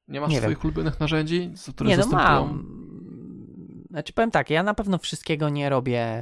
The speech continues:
Speaker 2: e, skrótami, bo
Speaker 1: Ja
Speaker 2: jest
Speaker 1: też
Speaker 2: parę
Speaker 1: wszystkiego nie.
Speaker 2: rzeczy, gdzie tam sobie wyklikam, ale no faktycznie jakieś takie skróty często używane.
Speaker 1: No, build czy reformat kodu.
Speaker 2: No, no,
Speaker 1: To, to się
Speaker 2: tak.
Speaker 1: robi na tyle często, że po prostu już,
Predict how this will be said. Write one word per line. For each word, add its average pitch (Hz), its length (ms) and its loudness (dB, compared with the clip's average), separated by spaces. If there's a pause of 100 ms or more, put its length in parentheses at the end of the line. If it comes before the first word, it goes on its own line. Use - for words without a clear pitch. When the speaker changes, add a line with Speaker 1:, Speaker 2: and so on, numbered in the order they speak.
(280)
Speaker 2:
e, 120 80 -8
skrótami, 160 920 -8 (300)
bo 147 640 -10 (160)
Speaker 1:
Ja 117 80 -6
Speaker 2:
jest 117 100 -4
Speaker 1:
też - 220 2
Speaker 2:
parę 123 180 2
Speaker 1:
wszystkiego 120 180 0
nie. 98 80 -2
Speaker 2:
rzeczy, 123 180 -4 (600)
gdzie 127 180 -6
tam 123 160 -2
sobie 123 240 -4
wyklikam, 123 540 -6
ale 160 260 0
no 180 100 -2
faktycznie - 380 -8
jakieś 139 220 -6
takie 143 280 -6
skróty 139 640 -6
często 131 720 -4
używane. 131 720 -4 (400)
Speaker 1:
No, 101 180 -2
build 104 600 4
czy 98 140 0
reformat 101 500 0
kodu. 113 340 0 (160)
Speaker 2:
No, 170 380 -2
no, 131 200 -4
Speaker 1:
To, 127 120 -8
to - 140 -10
się - 100 -4
Speaker 2:
tak. 117 80 2
Speaker 1:
robi 113 120 2
na 117 80 0
tyle 117 220 0
często, 113 320 0
że 123 80 -4
po - 40 -6
prostu - 200 -6
już, - 140 -8